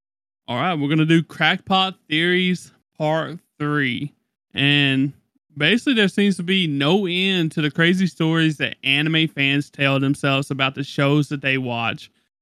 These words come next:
Whether it's wild hunches or unbelievable headcanon, we love looking into it,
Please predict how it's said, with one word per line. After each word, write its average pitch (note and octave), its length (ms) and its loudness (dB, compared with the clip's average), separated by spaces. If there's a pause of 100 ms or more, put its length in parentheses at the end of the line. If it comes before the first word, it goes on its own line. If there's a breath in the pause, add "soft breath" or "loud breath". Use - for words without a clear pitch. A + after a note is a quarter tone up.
(200)
Whether C#3+ 600 2
it's C#3 260 0
wild D3+ 480 4
hunches F3+ 600 2 (340)
or C#3+ 160 2
unbelievable D3+ 920 2
headcanon, C#3+ 840 2
we E3 140 2
love A#3 220 2
looking G3+ 260 0
into D#3 340 2
it, B2 140 0